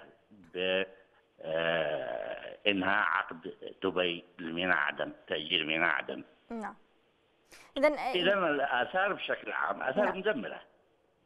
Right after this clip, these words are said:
Speaker 1: هذه الآثار تجاوزت، آه، آه، الأثر المباشر على عودة السلطة الشرعية. آه، أصبحت،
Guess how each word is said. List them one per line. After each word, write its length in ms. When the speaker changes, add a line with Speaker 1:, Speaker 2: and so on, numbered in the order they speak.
Speaker 1:
هذه 280
الآثار 760
تجاوزت، 720
آه، 220
آه، 680
الأثر 640
المباشر 800
على 180
عودة 640
السلطة 400
الشرعية. 540
آه، 640
أصبحت، 440